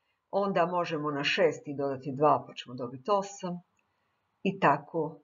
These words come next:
redom. A što se tiče formule za opći član ovog niza, ja se nadam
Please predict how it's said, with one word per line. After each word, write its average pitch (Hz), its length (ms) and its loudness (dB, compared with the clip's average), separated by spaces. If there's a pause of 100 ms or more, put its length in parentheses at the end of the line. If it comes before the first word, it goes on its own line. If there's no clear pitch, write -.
redom. 127 480 -2 (1300)
A 190 340 6
što - 180 -14
se 190 120 -16
tiče 240 280 0 (100)
formule 170 460 6
za 180 160 2
opći 254 340 0 (120)
član 143 460 -4
ovog 160 280 0
niza, 202 540 -2 (340)
ja 170 440 2 (180)
se - 240 -10
nadam 185 540 -2